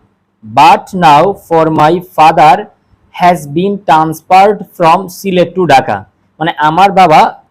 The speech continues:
সিলেট থেকে ঢাকায় বদলি হওয়ার কারণে,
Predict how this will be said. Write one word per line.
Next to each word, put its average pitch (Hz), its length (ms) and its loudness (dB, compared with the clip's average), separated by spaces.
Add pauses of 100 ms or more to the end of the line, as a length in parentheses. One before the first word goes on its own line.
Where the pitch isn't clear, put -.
(1200)
সিলেট 185 400 -2
থেকে 185 160 -2
ঢাকায় 170 300 2
বদলি 175 340 -2
হওয়ার 165 220 2
কারণে, 147 420 0